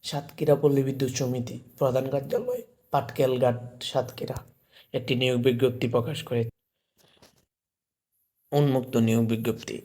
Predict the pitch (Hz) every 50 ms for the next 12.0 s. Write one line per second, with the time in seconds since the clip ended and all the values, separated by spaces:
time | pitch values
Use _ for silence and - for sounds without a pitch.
0 | - - - 120 120 131 120 - 131 117 113 113 - 139 127 127 - - - 117
1 | 113 110 113 113 107 101 98 87 - 180 208 233 - - _ _ _ _ _ _
2 | _ _ _ _ - - 160 147 147 135 - 135 131 131 - - - 131 120 120
3 | 113 117 117 120 - - 113 113 107 110 - - 123 123 120 - 120 113 113 120
4 | 117 117 117 117 120 110 98 - - 87 101 110 113 113 113 113 113 113 110 -
5 | 127 117 - - 127 120 - 123 117 117 117 113 113 113 113 113 113 113 113 -
6 | 107 107 117 110 110 110 107 104 107 82 - 101 101 95 - 85 - - 85 85
7 | 87 - 107 110 107 - - 73 64 - - - _ _ _ _ - _ 131 127
8 | 120 123 113 110 104 95 82 - - - - _ - 117 120 123 123 117 127 123
9 | 120 123 117 117 117 117 113 113 110 104 107 104 98 95 92 - - - 82 85
10 | 80 80 69 - - - - _ - - 147 151 156 - 123 110 98 - - 87
11 | - - 104 120 117 117 117 113 117 - 104 - - 107 113 104 90 90 - -